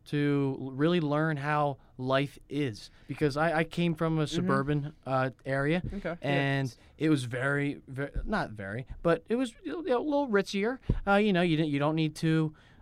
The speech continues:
Speaker 1: uh, you don't need to really lock your doors that much, uh, during the
Speaker 2: Yeah.
Speaker 1: day and stuff like that. But, um, this, this teaches you, you walk out, and this
Speaker 2: Yeah.
Speaker 1: is, this
Speaker 2: That,
Speaker 1: is
Speaker 2: yeah,
Speaker 1: Philly,
Speaker 2: that,
Speaker 1: baby.
Speaker 2: that's the
Speaker 1: This is
Speaker 2: thing, like, while, like, I, I might not like the school itself or anything, like, I still enjoy being here, but, like, this is,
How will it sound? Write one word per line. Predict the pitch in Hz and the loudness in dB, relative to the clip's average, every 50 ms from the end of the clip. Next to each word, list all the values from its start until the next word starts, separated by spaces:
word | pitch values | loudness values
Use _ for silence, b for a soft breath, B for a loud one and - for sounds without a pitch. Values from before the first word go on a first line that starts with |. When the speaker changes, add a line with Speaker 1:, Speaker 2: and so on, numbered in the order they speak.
| b - | b -6
Speaker 1:
uh, | 135 135 135 135 135 131 | -2 -2 0 0 0 0
you | 131 | -2
don't | 127 135 | -2 -2
need | 139 147 139 139 | -2 -2 -2 -2
to | 151 147 143 - | -2 -2 -4 -4
really | - 131 135 139 143 | -4 -2 0 0 0
lock | 135 123 113 107 113 110 - | 0 0 0 -2 -2 -6 -6
your | 143 135 | -6 -4
doors | 131 127 123 127 131 135 131 120 | -2 -2 -2 0 0 -2 -2 -2
that | 117 127 123 113 | -4 -4 -4 -4
much, | 117 120 117 123 131 123 - 135 | -4 -4 -4 -4 -6 -6 -8 -10
uh, | 123 117 113 | -10 -8 -8
during | - 120 120 120 120 | -6 -4 -4 -2 -2
the | - | -2
Speaker 2:
Yeah. | 160 139 117 | -2 -2 -2
Speaker 1:
day | 113 120 120 123 123 123 | -2 -2 -2 -2 -2 -4
and | 120 113 | -6 -6
stuff | - 135 120 127 | -8 -8 -6 -6
like | 123 117 | -6 -6
that. | - 117 120 123 117 - | -4 -4 -4 -6 -4 -4
But, | 135 127 123 B B B B B B B B B - | -6 -6 -6 B B B B B B B B B -6
um, | - 120 120 117 113 110 110 107 104 - - - - | -2 0 0 2 2 0 0 -2 -4 -6 -12 -16 -12
this, | - 110 143 190 202 - - - - - - - - - - - _ - | -4 -2 0 0 -2 -4 -8 -10 -12 -14 -16 -20 -20 -20 -20 -20 _ -10
this | 160 190 - - | -10 -10 -10 -10
teaches | - - - 254 233 - 262 226 202 - | -10 -8 -6 -6 -6 -6 -8 -8 -6 -6
you, | 226 226 240 247 233 214 214 - - - | -6 -4 -2 0 0 0 -2 -4 -8 -2
you | 170 202 226 | 0 0 2
walk | 254 294 277 277 269 285 | 6 6 6 6 6 6
out, | 269 262 254 233 220 - | 8 10 10 10 8 6
and | - 185 262 | 4 4 6
this | 220 - - 277 | 6 4 4 2
Speaker 2:
Yeah. | 226 | 0
Speaker 1:
is, | 214 202 - - - | -2 -2 -4 -6 -4
this | 220 214 | 0 2
Speaker 2:
That, | 214 - | 2 2
Speaker 1:
is | 226 180 | 0 4
Speaker 2:
yeah, | 185 | 6
Speaker 1:
Philly, | 233 226 180 131 120 | 8 8 8 6 4
Speaker 2:
that, | |
Speaker 1:
baby. | 117 120 117 - - 120 | 0 0 0 0 0 2
Speaker 2:
that's | 185 208 226 - | 0 0 0 -2
the | - | -6
Speaker 1:
This | - - | -6 -4
is | 185 | -2
Speaker 2:
thing, | 226 220 202 185 | -2 -2 -2 -2
like, | 156 143 135 135 - - _ - - - - | -2 -2 -4 -4 -8 -16 _ -20 -20 -10 -4
while, | 180 185 185 185 185 | -2 0 0 2 2
like, | 175 170 165 165 | 0 0 -2 -2
I, | - 160 160 | -4 -4 -4
I | - 160 160 | -4 -4 -4
might | 165 165 165 165 | -2 -2 -2 -2
not | 160 160 160 | -4 -4 -4
like | 156 151 151 | -4 -6 -8
the | - 139 | -10 -14
school | - - - - 160 151 151 143 | -16 -14 -10 -8 -6 -4 -4 -4
itself | 143 - - - 143 127 131 147 - - | -6 -8 -8 -6 -4 -4 -4 -6 -6 -6
or | 175 | -6
anything, | 175 175 170 170 - 190 190 190 | -4 -4 -6 -6 -6 -6 -6 -4
like, | 160 131 127 | -4 -4 -6
I | 127 | -8
still | 127 - - - 160 151 | -8 -10 -6 -4 -4 -4
enjoy | 139 135 - 135 131 131 | -4 -6 -6 -6 -6 -6
being | 131 - 127 131 139 | -6 -8 -8 -6 -6
here, | 160 180 185 175 | -4 -4 -6 -6
but, | - 143 135 | -4 -4 -2
like, | 135 131 131 - | -2 -4 -4 -6
this | 156 175 190 - - | -6 -6 -6 -6 -6
is, | 190 170 147 135 131 127 123 - | -4 -2 -2 -2 -4 -6 -10 -16